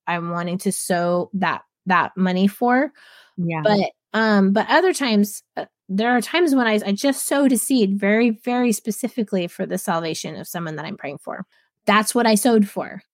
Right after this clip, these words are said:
Speaker 1: And I believe that, that, that seed is gonna go forth and, and salvation will be reaped. I
Speaker 2: Amen.
Speaker 1: believe that, 'cause it's not always about money.
Speaker 2: Right.
Speaker 1: You know, we sow, we reap what we sow in every area.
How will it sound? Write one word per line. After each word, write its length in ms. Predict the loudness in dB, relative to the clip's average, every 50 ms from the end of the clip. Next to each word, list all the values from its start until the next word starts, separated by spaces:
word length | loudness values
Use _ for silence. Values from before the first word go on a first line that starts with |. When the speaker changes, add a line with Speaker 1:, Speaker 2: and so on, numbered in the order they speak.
| _
Speaker 1:
And 140 | -2 0 2
I 180 | 2 4 4 6
believe 600 | 6 6 4 4 2 2 2 2 0 0 0 0
that, 580 | 2 2 2 2 0 -4 -6 -12 -16 -18 -18 _ _ _ _ _ _
that, 340 | 0 2 2 2 0 2 2
that 220 | 2 4 2 2 -2
seed 320 | -4 -2 2 2 4 4
is 140 | 2 0 0
gonna 240 | 0 0 0 2 0
go 240 | 0 0 0 -2 -2
forth 440 | -2 0 2 2 2 2 0 -2 -4 -4
and, 180 | -4 -4 -4 -6 _ _ -4
and 380 | 0 2 2 2 2 0 0 -2
salvation 1080 | -2 0 0 2 2 2 2 2 2 4 2 0 -2 -2 0 0 2 2 0 0 -2 -8 _ _
will 160 | 2 2 4
be 160 | 4 2 2 2
reaped. 400 | 2 0 -2 -2 -6 _ -16 -18 -18 _ _ _ _ _ _ _
I 100 | 0 2
Speaker 2:
Amen. 100 | 2 2
Speaker 1:
believe 340 | 0 0 0 0 -2 -2 -4 -4
that, 200 | -6 -8 -8 -12 -18 _ _ _ _ -20 _ _ _
'cause 160 | 0 0 2
it's 120 | 2 0 2
not 180 | 4 4 6 6
always 280 | 6 4 4 2 2 0
about 280 | 2 2 2 2 2
money. 400 | 0 0 0 0 -2 -4 -10 -14 -16 _ _ _ _ _ _ _ _ _ _
Speaker 2:
Right. 320 | -2 0 0 0 -2 -4 -8 _ _ -20 _ _ -4
Speaker 1:
You 160 | -2 0 2
know, 420 | 2 2 2 2 2 2 0 0 -2
we 200 | -2 -2 -2 -2
sow, 520 | -2 0 2 4 4 4 4 2 2 0
we 200 | 0 0 0 2
reap 260 | 2 2 0 0 0
what 100 | 0 0
we 120 | 0 -2 -2
sow 300 | 0 2 2 2 2 2
in 200 | 0 -2 -4 -2 0
every 480 | 0 0 2 2 2 2 2 2 0 0
area. 480 | 0 0 2 2 2 2 0 -2 -4